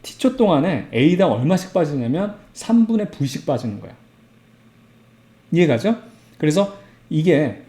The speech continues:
가속도가 삼 에이이기 때문에 A당은, A당은 어떻게 되냐면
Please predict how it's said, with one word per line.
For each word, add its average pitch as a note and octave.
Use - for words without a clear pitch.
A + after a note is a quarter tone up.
가속도가 F3+
삼 G3+
에이이기 C#3
때문에 C3
A당은, D3
A당은 E3
어떻게 C3
되냐면 C#3